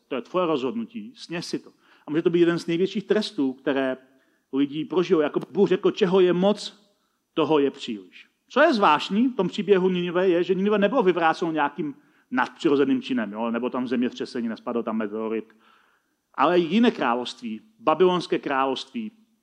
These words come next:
a, které bylo jako nový, nový, a, nová mocnost, Ninive napadlo a zničilo ho přesně tak, jako Ninive předtím zničilo ten severní Izrael. Vymazalo ho z mapy. Dneska Ninive neexistuje, je to prostě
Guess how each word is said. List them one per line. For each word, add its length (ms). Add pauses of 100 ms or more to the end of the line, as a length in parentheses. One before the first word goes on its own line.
(560)
a, 460 (140)
které 220
bylo 680
jako 220
nový, 480
nový, 500 (140)
a, 460 (300)
nová 220
mocnost, 840 (260)
Ninive 300
napadlo 600 (400)
a 100
zničilo 580
ho 320 (380)
přesně 380
tak, 160
jako 200
Ninive 280
předtím 360
zničilo 400
ten 160
severní 400
Izrael. 400
Vymazalo 460
ho 60
z 60
mapy. 320 (520)
Dneska 300
Ninive 300
neexistuje, 440
je 60
to 100
prostě 460